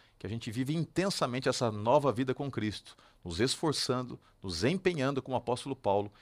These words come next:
e permitindo que através da nossa vida outras pessoas também sejam alcançadas pela graça de Cristo Jesus. Muito obrigado pela sua presença.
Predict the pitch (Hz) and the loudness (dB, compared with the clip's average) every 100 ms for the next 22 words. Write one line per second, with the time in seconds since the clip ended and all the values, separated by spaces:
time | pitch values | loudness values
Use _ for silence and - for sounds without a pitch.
0 | _ 101 131 127 - 135 120 113 104 117 | _ -2 0 0 -4 -4 -2 2 2 2
1 | 104 98 92 127 170 139 98 113 107 101 | 2 0 2 0 2 -2 -2 0 0 0
2 | _ 131 165 170 147 - 127 - 110 104 | _ 4 4 2 -8 -6 -6 -4 -4 -4
3 | 110 101 104 110 104 107 - 104 - 95 | -6 -6 -4 -4 -4 -4 -4 -4 2 2
4 | 92 90 - - _ _ _ 101 95 92 | 2 -2 -4 -10 _ _ _ 0 4 4
5 | 87 92 85 85 - 82 80 - - - | 2 -2 -6 -8 -6 -8 -8 -10 -12 -12
6 | - - - - - _ _ 160 220 180 | -16 -20 -20 -20 -20 _ _ 2 4 6
7 | 165 175 156 - 139 - 170 - 107 110 | 12 12 12 4 0 2 0 2 2 4
8 | 127 127 135 | 2 2 -2